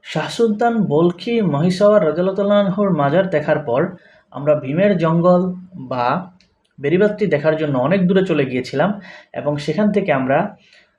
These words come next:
রানীর ঘাট দেখাসহ অনেক কিছু দেখে ফেলেছি। তখন আমাদেরকে একজন বলল যে, "আপনাদেরকে আবার শুরু থেকেই শুরু করা উচিত।" এই জন্য আমরা আবার পেছনে চলে আসলাম এবং পেছনে আসার পর মাজারের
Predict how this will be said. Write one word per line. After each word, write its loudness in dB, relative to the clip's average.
রানীর 0
ঘাট -4
দেখাসহ 2
অনেক 2
কিছু -4
দেখে -2
ফেলেছি। -4
তখন -4
আমাদেরকে 2
একজন 0
বলল 0
যে, 0
"আপনাদেরকে 0
আবার 0
শুরু -2
থেকেই 2
শুরু 0
করা 2
উচিত।" -4
এই -2
জন্য 2
আমরা 4
আবার 4
পেছনে 0
চলে 2
আসলাম -4
এবং -4
পেছনে 0
আসার 2
পর -4
মাজারের 0